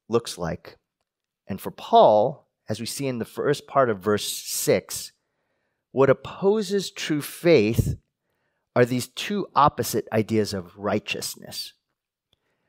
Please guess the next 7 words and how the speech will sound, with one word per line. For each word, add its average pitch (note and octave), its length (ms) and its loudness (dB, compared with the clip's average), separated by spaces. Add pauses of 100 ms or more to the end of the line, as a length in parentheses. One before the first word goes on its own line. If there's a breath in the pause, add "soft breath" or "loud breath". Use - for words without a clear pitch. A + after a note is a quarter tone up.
(260)
The A#2 100 -4
first - 800 2 (580)
is A2 460 2 (140)
working C#3 640 2 (120)
for A#2 920 0 (380)
your G2+ 180 -2
righteousness. - 840 -8